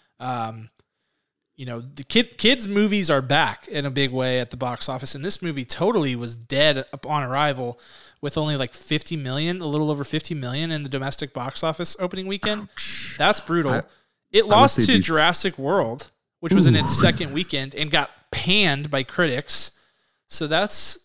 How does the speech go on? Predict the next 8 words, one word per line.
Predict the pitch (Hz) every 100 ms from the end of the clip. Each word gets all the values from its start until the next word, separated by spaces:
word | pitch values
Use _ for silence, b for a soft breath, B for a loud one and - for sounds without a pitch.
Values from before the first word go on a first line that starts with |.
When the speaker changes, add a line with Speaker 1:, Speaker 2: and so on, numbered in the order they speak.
| _ _ 151
Speaker 1:
that's | 170 196 -
brutal. | 180 247 190
But, | 151 156 - b b b b b _
you | 180
know, | 170 156 143 _ _ _ _ _ _ _ _
taking | - 214 240 214
our | 170 143 131 _
art | 170 185 165 -